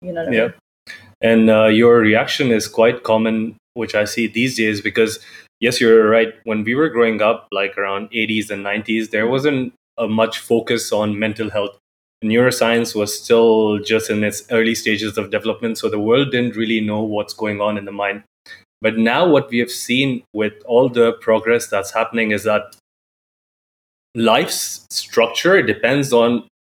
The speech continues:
Speaker 2: basic biological programs. And these biological programs are similar in every human, animal, well, a mammal, even in, like, species of ants and stuff.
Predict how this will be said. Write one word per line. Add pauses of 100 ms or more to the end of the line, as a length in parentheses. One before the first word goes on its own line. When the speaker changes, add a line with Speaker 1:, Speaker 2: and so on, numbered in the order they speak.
(280)
Speaker 2:
basic
biological
programs.
And (460)
these
biological
programs
are
similar
in (140)
every (160)
human, (260)
animal,
well,
a
mammal, (160)
even
in,
like,
species
of
ants
and
stuff.